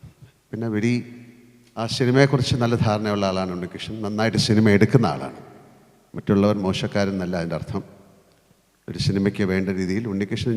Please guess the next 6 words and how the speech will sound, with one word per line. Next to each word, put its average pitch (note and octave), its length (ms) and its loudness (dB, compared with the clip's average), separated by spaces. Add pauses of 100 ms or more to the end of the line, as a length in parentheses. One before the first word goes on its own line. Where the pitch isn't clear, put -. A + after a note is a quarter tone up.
ഞാനുമായിട്ട് A2+ 400 0 (240)
ചെയ്തിരിക്കുന്ന A#2+ 500 -2
കൂടുതൽ A#2+ 240 0 (100)
പോലീസ് C3 280 4
സ്റ്റോറീസാണ്, F2+ 560 -4 (920)
രണ്ട് F#2 160 -4